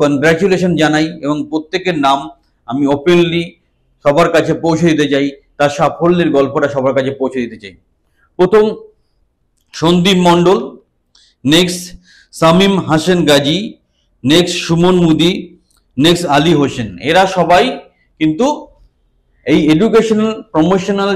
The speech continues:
জবের জন্য সিলেক্টেড হয়েছে। তোমরা, তোমরা ইমিডিয়েটলি আমাদেরকে যোগাযোগ করো, তোমাদের জয়েনিং প্রসিডিওর কমপ্লিট করো। এবং আমরা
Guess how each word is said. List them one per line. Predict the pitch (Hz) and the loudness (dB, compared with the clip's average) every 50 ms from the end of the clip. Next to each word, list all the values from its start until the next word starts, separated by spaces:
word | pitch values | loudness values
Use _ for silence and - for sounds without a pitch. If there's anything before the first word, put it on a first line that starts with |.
| 170 | 0
জবের | - 139 - 170 175 165 - 170 | 2 2 4 4 2 2 2 0
জন্য | 170 170 170 170 185 208 226 - - _ _ _ _ _ _ _ _ _ | 0 0 0 -2 -2 -2 -4 -8 -14 _ _ _ _ _ _ _ _ _
সিলেক্টেড | - - 175 180 202 190 202 202 208 196 160 151 | -6 -2 0 2 2 2 2 2 0 0 0 2
হয়েছে। | 156 156 160 156 170 196 196 185 180 | 2 2 2 2 2 0 0 2 0
তোমরা, | 175 175 165 180 202 214 - - - - | 0 2 2 2 2 2 -2 -6 -12 -12
তোমরা | 135 139 143 151 143 139 | -8 -6 -2 -2 -2 -2
ইমিডিয়েটলি | 143 156 175 180 170 196 196 196 - 185 196 185 165 | -2 -2 -2 -2 2 2 2 2 2 0 -2 -2 -2
আমাদেরকে | 160 170 165 175 170 156 165 120 127 | -2 -4 -4 -4 -4 -6 -6 -6 -6
যোগাযোগ | 131 123 156 165 170 180 175 175 160 | -4 -2 -2 -2 -2 -2 -4 -2 -2
করো, | 160 170 175 170 | -2 -2 -2 -2
তোমাদের | 156 143 143 139 143 139 123 113 | -4 -4 -4 -4 -4 -6 -6 -4
জয়েনিং | 123 127 131 143 156 156 151 143 | -4 -4 -4 -4 -6 -8 -8 -6
প্রসিডিওর | 147 143 143 147 143 151 147 131 - | -8 -8 -8 -8 -10 -10 -10 -8 -10
কমপ্লিট | 120 120 123 117 - 170 170 _ - | -12 -12 -12 -12 -14 -14 -12 _ -4
করো। | 160 156 175 175 175 - _ _ _ _ _ _ _ - | -2 0 0 -2 -4 -6 _ _ _ _ _ _ _ -10
এবং | 123 135 143 156 156 156 160 156 151 156 - _ _ _ - | -8 -2 0 0 2 2 0 -2 -4 -8 -12 _ _ _ -10
আমরা | 123 131 143 | -8 -4 -2